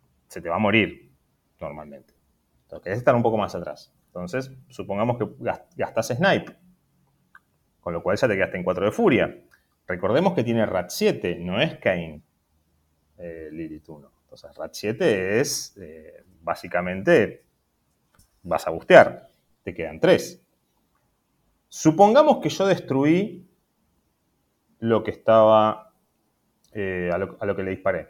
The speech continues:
un Warrior Model, y gano mi token. Todavía me quedan tres de furia. Supongamos que ahora quiero hacer algo con esa furia,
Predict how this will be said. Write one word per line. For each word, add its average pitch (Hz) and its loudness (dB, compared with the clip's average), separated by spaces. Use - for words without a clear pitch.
un 101 -6
Warrior 95 2
Model, 78 -6
y 95 -8
gano 117 2
mi 104 -2
token. 85 -6
Todavía 110 2
me 139 -2
quedan 175 4
tres 123 6
de 120 4
furia. 95 -4
Supongamos 185 2
que 180 4
ahora 175 6
quiero 156 0
hacer 147 2
algo 165 8
con 101 0
esa 92 -8
furia, 85 -12